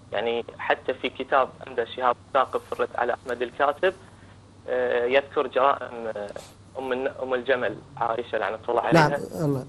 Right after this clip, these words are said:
Speaker 1: بشكل جميل جدًا.
Speaker 2: سؤالك الرابع لو سمحت.
Speaker 1: وال-، والسؤال الأخير،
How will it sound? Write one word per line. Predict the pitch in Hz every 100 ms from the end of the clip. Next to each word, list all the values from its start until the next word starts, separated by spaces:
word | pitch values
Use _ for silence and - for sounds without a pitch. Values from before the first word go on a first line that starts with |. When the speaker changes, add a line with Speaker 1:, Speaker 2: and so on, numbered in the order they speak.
| -
Speaker 1:
بشكل | - - 147 127
جميل | 143 151 131
جدًا. | 135 123 -
Speaker 2:
سؤالك | - - 180 180 175
الرابع | 170 156
لو | 143
سمحت. | 135 143 175
Speaker 1:
وال-، | 135 - - - - - -
والسؤال | - - - 170
الأخير، | 156 135 - 165 190